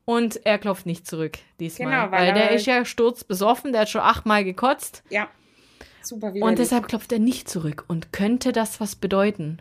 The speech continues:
Speaker 1: Paddy, frage ich dich. Könnte es was bedeuten,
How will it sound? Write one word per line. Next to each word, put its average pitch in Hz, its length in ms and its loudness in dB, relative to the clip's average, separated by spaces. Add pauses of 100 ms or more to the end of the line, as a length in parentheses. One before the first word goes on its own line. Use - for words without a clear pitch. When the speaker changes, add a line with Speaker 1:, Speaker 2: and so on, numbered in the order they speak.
(100)
Speaker 1:
Paddy, 156 260 -2
frage 156 280 -6
ich - 80 -16
dich. 156 180 -10 (380)
Könnte 262 480 2
es 202 220 -2
was 175 200 -2
bedeuten, 208 600 -2